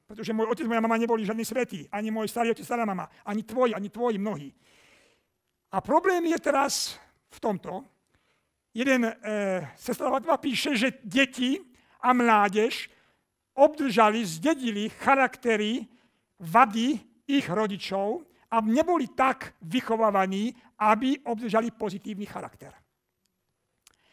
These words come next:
Otcovia a matky nesú zodpovednosť, pretože obidva diel-, e, tieto, e, e,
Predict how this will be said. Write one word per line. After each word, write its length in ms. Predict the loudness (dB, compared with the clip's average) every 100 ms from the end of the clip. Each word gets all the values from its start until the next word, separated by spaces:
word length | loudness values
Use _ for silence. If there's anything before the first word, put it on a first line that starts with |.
| _ _ _ _ _ _ _ _ _ _ _ _ _ _ _ _ _
Otcovia 560 | -2 -2 0 2 2 2
a 140 | 0 2
matky 560 | 2 0 -8 -4 -4 -8 -6
nesú 480 | 0 0 0 -4 -2
zodpovednosť, 840 | 0 0 -2 -4 -4 -4 -8 -8
pretože 380 | -10 -8 -6 -6 -2
obidva 560 | 0 0 0 2 2 0 _
diel-, 560 | -18 -6 0 2 2 -2
e, 240 | -2 -4
tieto, 320 | -4 -8 -6 -8
e, 40 | -10 _
e, 320 | -8 -6 -6